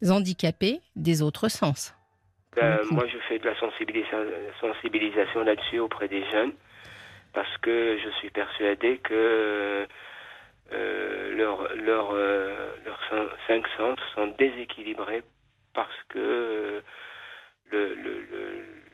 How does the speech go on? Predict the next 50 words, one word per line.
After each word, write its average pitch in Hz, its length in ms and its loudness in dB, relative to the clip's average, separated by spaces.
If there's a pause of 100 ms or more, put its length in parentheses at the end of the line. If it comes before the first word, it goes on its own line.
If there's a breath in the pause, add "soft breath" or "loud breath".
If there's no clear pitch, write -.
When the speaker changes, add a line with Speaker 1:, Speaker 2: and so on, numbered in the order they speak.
(320)
Speaker 2:
le 113 80 -4
visuel, 120 840 2
enfin, 107 280 -2 (200)
oui, 120 340 -8
le, 185 100 6
Speaker 1:
Oui. 156 100 2 (720)
Speaker 2:
est, 110 480 2
est - 220 -4
omniprésent. 120 760 0 (360)
Speaker 1:
Prend - 140 4
trop - 160 0
de - 60 -10
place, 190 300 2
c'est - 200 -4
sûr, 160 340 0
je - 80 -10
suis 175 100 -2
d'accord 202 260 2
avec 170 120 2
vous. 151 80 4
Speaker 2:
Absolument. 135 340 2 (200)
Et, 110 260 4
euh, 104 200 4 (140)
et 113 100 0
le 113 160 0
reste 135 380 0
n'a 113 320 0
pas 120 260 0
ass-, - 400 -10
pas 131 140 6
assez. - 360 -4 (600 loud breath)
Speaker 1:
Même 254 200 8
le, 208 120 2
même 226 240 6
la 214 120 6
musique, 196 440 4
vous 170 80 0
voyez 170 440 6 (100)
que, 151 500 0
bon, - 340 -6
moi - 140 -2
je - 80 -2
suis - 160 2
un 143 60 4
peu, - 240 -2
je - 60 -8
suis - 120 -4
de 147 60 0
votre 147 140 4
génération, 143 520 4